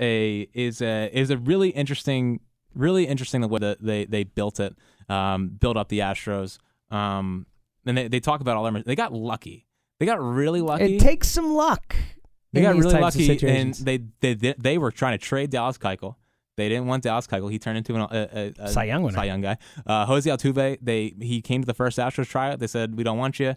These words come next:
Speaker 2: Yeah, you're five five, get outta
Speaker 1: Yeah,
Speaker 2: here.
Speaker 1: he came back the next day, and they're like, "All right, fine. Like, we'll, t-, <laughs> we'll, we'll bring you
Speaker 2: <laughs>
Speaker 1: on."
Speaker 2: It's amazing.
Speaker 1: And, and, and they, they got lucky throughout the way. They also,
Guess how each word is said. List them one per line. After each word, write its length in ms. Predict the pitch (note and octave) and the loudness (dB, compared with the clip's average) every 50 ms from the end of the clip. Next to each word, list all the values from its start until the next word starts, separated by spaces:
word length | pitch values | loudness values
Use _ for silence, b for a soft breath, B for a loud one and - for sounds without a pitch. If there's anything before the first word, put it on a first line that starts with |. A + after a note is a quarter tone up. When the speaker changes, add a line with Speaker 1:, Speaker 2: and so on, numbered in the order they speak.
| - | 0
Speaker 2:
Yeah, 80 | - C#3 | 0 2
you're 160 | B2 B2+ A#2+ | 2 2 0
five 340 | - - - - C3 C3+ B2 | -2 -2 0 0 0 0 0
five, 320 | - - C#3 A#2+ A#2 A2 | 0 2 2 2 2 0
get 160 | G#2+ B2 A2+ | 0 0 0
outta 140 | A2+ A2 D3+ | 2 2 4
Speaker 1:
Yeah, 60 | C3 | 4
Speaker 2:
here. 80 | G#2 G2 | 4 2
Speaker 1:
he 40 | G2 | 2
came 220 | - C3 C3 C3 | 0 0 0 0
back 180 | B2 B2 A#2 - | 0 -2 -2 -2
the 80 | A2+ | 0
next 240 | A2+ C3 C3 C3+ - | 0 0 0 -2 -2
day, 180 | - C#3 C3 B2+ | -2 0 0 0
and 80 | B2+ | 2
they're 100 | A#2+ A2 | 0 0
like, 100 | A2 G#2+ | 0 -2
"All 160 | B2 A#2+ B2+ B2+ | -2 -2 0 0
right, 180 | A#2+ A#2+ A2 | 0 -2 -4
fine. 360 | - - A#2 A2+ A2+ G#2 F#2+ | -4 -4 -2 -2 -2 -2 -4
Like, 120 | F#2 F#2 - | -6 -8 -6
we'll, 80 | A2 | -8
t-, 220 | G#2 - - D3 B2 - B B | -6 -4 -4 -6 -6 -8 B B
<laughs> 160 | B B B | B B B
we'll, 340 | - C#3 - C#3 A#2+ A#2 B2 B2 B2+ | 2 4 4 4 4 4 0 0 -2
we'll 80 | D#3+ | -2
bring 300 | C#3+ A2+ C#3+ C#3 C#3+ C#3+ | 0 2 2 4 4 4
you 80 | C#3 C3+ | 2 2
Speaker 2:
<laughs> 20 | |
Speaker 1:
on." 320 | C3 B2 B2 A#2+ A2 G2+ F#2+ | 2 2 2 2 0 -2 -2
Speaker 2:
It's 120 | F#2+ - | -4 -4
amazing. 500 | G#3 F3+ F3 E3+ D#3 D#3 C3+ C3+ B2 A#2+ | -2 0 0 2 2 2 2 0 0 0
Speaker 1:
And, 160 | - C3+ C3 C#3 | 0 0 0 0
and, 260 | - C3+ C3 B2+ C3 - | 0 0 0 0 -2 -2
and 360 | C3+ C3 B2 A#2+ A#2+ B2 A#2 - | -2 0 0 2 0 0 -2 -4
they, 160 | - A#2+ C#3 C#3 | -4 -4 -4 -2
they 160 | C#3 C3+ C#3+ | 0 0 0
got 220 | B2+ C#3+ C#3+ B2+ B2+ | 2 0 0 0 0
lucky 220 | C3+ C#3 - D3+ | -2 -2 0 -2
throughout 300 | C#3+ - C#3+ D3+ D3+ - | -2 0 0 -2 0 0
the 60 | D3 | -2
way. 340 | A#2 C3 F#3 G3+ B2 G2 - _ _ _ - | -2 0 0 0 -2 -2 -6 _ _ _ 0
They 120 | C3+ F#3+ | 4 4
also, 520 | A3+ C#4 D4 - - E3 C#3 B2+ B2 B2 | 4 4 4 4 4 4 6 4 2 0